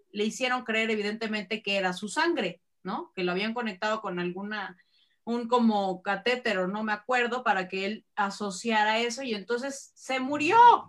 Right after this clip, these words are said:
O sea, y no le hicieron absolutamente nada, nada más lo dejaron en una camilla creyendo que se estaba desangrando. Entonces sí,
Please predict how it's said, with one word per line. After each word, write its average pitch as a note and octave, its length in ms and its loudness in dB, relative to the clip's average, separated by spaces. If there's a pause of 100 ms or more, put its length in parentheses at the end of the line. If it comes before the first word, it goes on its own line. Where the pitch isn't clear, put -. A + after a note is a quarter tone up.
(280)
O B3 140 2
sea, C4+ 180 4 (120)
y C#4 120 -4
no D#4 140 2
le E4+ 100 4
hicieron F4 300 2
absolutamente D#4 840 0
nada, D4+ 520 4
nada B3 200 0
más C#4+ 160 -4
lo D4 80 0
dejaron C4 420 2
en A3+ 100 -4
una D4+ 320 0 (360)
camilla C#4 580 2
creyendo D4 760 2
que A3+ 100 -4
se G#3 80 -4
estaba A3 300 0
desangrando. F3+ 540 -4
Entonces A3+ 360 -6
sí, - 280 -6